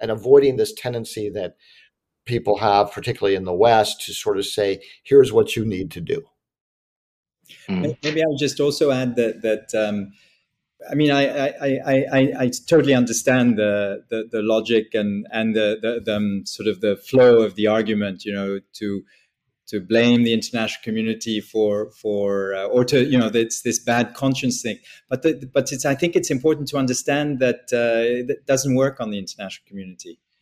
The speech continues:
Speaker 3: That, that, that this idea, you know, that, that they will partly be responsible. One, I think we argued that it's giving them a bit more credit. But the other is the international community actually, I mean,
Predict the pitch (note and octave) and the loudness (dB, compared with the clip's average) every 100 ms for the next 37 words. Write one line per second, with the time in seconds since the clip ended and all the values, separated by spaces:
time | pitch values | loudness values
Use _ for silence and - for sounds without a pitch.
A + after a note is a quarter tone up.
0 | _ _ _ - G#2+ A2 A#2 A#2 A#2 A#2 | _ _ _ -4 -2 0 0 0 2 0
1 | - B2 - B2 A#2+ B2+ C3+ C3+ B2+ B2 | 0 -2 0 0 2 4 6 6 6 4
2 | C3 B2 A#2 A#2+ A#2 A2+ A#2 A2+ A2+ B2+ | 2 0 2 0 0 0 -2 -2 0 2
3 | C3 C3 B2+ C3+ C3 C3 A#2+ A#2+ A#2+ A2+ | 2 2 -2 -2 -2 -2 -2 2 2 2
4 | A2 C3 C3 C3 A#2 A2 G#2 - _ _ | -2 -2 -2 -2 -2 -2 -2 -6 _ _
5 | - B2+ C3+ A2+ A2+ A#2+ A2+ G#2+ _ _ | -2 2 4 2 0 -4 -6 -10 _ _
6 | _ - G#2+ G2+ G#2+ F#2+ G#2+ G2 _ _ | _ -8 -6 -4 -6 -6 -8 -8 _ _
7 | _ _ - G2 - - G#2+ G#2+ G#2 G#2+ | _ _ -18 -16 -8 -4 -4 -2 -4 -4
8 | A2+ A2 G2+ - C#3 A#2 - - _ D#3 | -6 -6 -8 -6 -6 -6 -8 -20 _ 0
9 | D3+ E3+ F#3+ G#3+ F3+ E3+ E3 F3+ F3+ F#3+ | 4 4 4 2 2 0 0 -4 -2 -4
10 | F3+ - F3 F3+ E3+ D#3 C#3 D3 D#3+ C3 | -4 -4 -4 -4 -4 -2 -2 -2 -4 -4
11 | - A2+ A#2 G#2 G2 | -2 -2 0 -2 -6